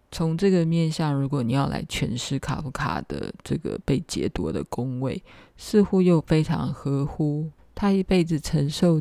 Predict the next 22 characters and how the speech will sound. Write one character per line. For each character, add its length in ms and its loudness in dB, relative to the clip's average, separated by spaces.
的 320 0
恶 200 4
劣 220 2
父 220 -2
子 220 -6
关 240 2
系 200 -4
的 140 -2
纠 300 0
结。 180 -8
所 120 0
以 460 2
星 320 -4
盘 300 -2
上 500 -2
所 220 -2
有 180 2
显 400 0
示 320 -4
的 160 0
迹 400 -2
象， 340 0